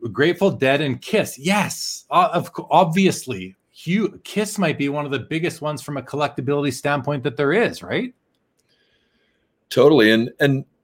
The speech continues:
Speaker 2: you know, there is a phenomenon, and I don't even like really talking about it because it, it sounds in some ways, you know, I, I don't, no one wants to capitalize on, on anybody's, um, you know, ill fortune. But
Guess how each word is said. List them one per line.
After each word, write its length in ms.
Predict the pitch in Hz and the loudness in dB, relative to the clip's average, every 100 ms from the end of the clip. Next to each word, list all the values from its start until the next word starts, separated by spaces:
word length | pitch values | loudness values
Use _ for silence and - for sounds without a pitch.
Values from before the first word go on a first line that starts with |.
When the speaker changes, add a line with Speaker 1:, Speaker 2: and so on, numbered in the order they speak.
| _ 160 | _ 0
Speaker 2:
you 100 | 151 | 4
know, 120 | 147 | 6
there 200 | 151 156 | 6 6
is 160 | 165 | 6
a 80 | 170 | 2
phenomenon, 800 | - 156 143 139 139 135 135 131 | 2 2 4 4 2 2 2 0
and 100 | 120 | 2
I 80 | 113 | 0
don't 200 | 120 127 | 0 -2
even 200 | 120 117 | -4 0
like 280 | 117 110 _ - | 0 0 _ -6
really 240 | 120 110 | 0 0
talking 440 | 104 127 123 - 110 | 0 0 0 0 -2
about 280 | 104 104 | 2 2
it 100 | 104 | 0
because 300 | - 101 101 | -6 -10 -6
it, 180 | 104 98 _ - | -4 -6 _ -8
it 160 | 104 | -8
sounds 640 | - 117 110 107 101 - - _ _ 120 | -4 -2 0 0 -4 -8 -12 _ _ -8
in 180 | 107 | -6
some 260 | 101 113 110 | -4 -2 0
ways, 520 | 107 107 101 - - _ _ _ _ | 0 2 0 -4 -10 _ _ _ _
you 100 | 131 | -4
know, 300 | 110 92 95 _ | 0 0 -4 _
I, 80 | 117 - - | -16 -14 -6
I 60 | 113 | -2
don't, 400 | - - - - | -2 -4 -10 -6
no 160 | 131 131 | 0 2
one 220 | 131 123 | 2 2
wants 240 | 117 110 | 0 -2
to 80 | - | -6
capitalize 800 | - 113 110 110 107 104 104 95 | 0 2 2 4 6 6 4 2
on, 280 | 101 98 98 _ _ | 0 -2 -4 _ _
on 160 | 107 107 | -4 -2
anybody's, 840 | 107 101 104 101 98 98 92 - - | -2 2 2 2 -2 -4 -6 -8 -6
um, 380 | 104 95 92 98 _ _ _ - _ _ _ | -2 -2 -2 -8 _ _ _ -20 _ _ _
you 100 | 151 | 0
know, 320 | 107 92 95 - - - - - | 2 2 0 -8 -10 -8 -8 0
ill 200 | 123 117 | 4 4
fortune. 640 | - 117 120 - 95 95 | 6 4 4 0 -2 0
But 340 | 104 104 - | 2 2 0